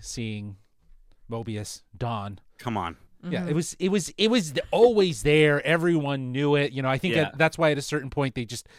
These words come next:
Speaker 1: they stopped hiding it. Uh, you, they knew that this was, this was the obvious thing that they were building towards of, of him
Speaker 3: Mm-hmm.
Speaker 1: being a jet ski salesman.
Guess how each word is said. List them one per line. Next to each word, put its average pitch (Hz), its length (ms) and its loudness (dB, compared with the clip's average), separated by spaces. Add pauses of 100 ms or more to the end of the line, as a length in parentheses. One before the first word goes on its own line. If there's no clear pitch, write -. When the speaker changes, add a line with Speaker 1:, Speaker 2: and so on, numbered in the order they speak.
(240)
Speaker 1:
they 147 100 -2
stopped - 580 0 (360)
hiding 147 540 0
it. 143 280 -4 (340)
Uh, 113 260 -4 (100)
you, 151 260 -4
they 135 180 0
knew 143 200 0
that 147 300 2
this - 220 -4
was, 135 200 -4
this 131 200 -6
was 127 160 -6
the 131 180 -4
obvious 127 480 -2
thing 127 160 -4
that 120 160 -6
they 131 80 -6
were 113 140 -6
building 117 400 -8
towards 113 520 -6
of, 101 120 -10 (100)
of 170 100 -8
him 120 120 -6
Speaker 3:
Mm-hmm. - 20 -6
Speaker 1:
being 117 280 -8
a 104 180 -10 (360)
jet 135 300 -2
ski 117 320 -12
salesman. 117 880 -6